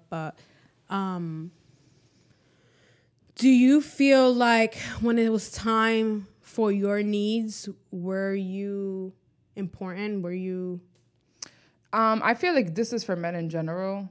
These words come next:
Speaker 2: I don't even think they notice.
Speaker 1: No, for real.
Speaker 2: They don't, they don't even notice. Like, we could literally finesse and finish 'em,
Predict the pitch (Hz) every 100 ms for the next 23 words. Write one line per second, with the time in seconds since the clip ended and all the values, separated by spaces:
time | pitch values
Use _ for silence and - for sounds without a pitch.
0 | _ - 202 247 226 226 190 170 156 147
1 | 160 - - _ _ _ _ _ _ -
2 | 220 202 190 220 202 190 170 165 - 220
3 | 240 247 208 220 233 233 214 196 196 202
4 | 202 214 185 - - - 247 262 269 226
5 | 247 240 - 196 185 196 196 - 185 165
6 | 202 196 196 202 202